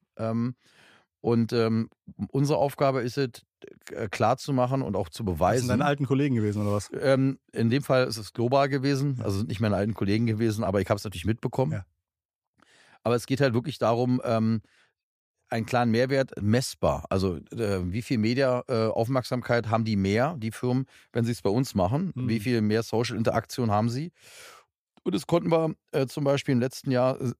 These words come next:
Speaker 1: sehr gut beweisen, ähm, weil eben, ähm, es messbar war für Firmen, die bei uns eine Pressekonferenz gemacht haben, Dinge angekündigt haben, dass die, äh,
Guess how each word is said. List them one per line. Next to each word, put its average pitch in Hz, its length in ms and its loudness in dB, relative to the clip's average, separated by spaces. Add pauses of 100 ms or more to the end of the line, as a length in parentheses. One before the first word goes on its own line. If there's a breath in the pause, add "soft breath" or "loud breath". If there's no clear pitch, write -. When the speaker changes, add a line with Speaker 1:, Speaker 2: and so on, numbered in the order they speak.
(120)
Speaker 1:
sehr 120 260 2
gut 127 160 0
beweisen, 120 640 2 (100)
ähm, 120 360 2
weil 110 300 2
eben, 120 280 2 (240)
ähm, 110 380 2
es 110 180 -4
messbar 131 420 0
war 131 120 2
für 117 160 -6
Firmen, 117 240 0
die 120 80 2
bei 110 80 0
uns 113 160 -2
eine 110 60 -8
Pressekonferenz 131 600 -2
gemacht 127 300 -2
haben, 131 140 0
Dinge 104 180 0
angekündigt 117 500 -2
haben, 113 220 2 (380 loud breath)
dass 110 160 -2
die, - 100 -8
äh, 104 180 0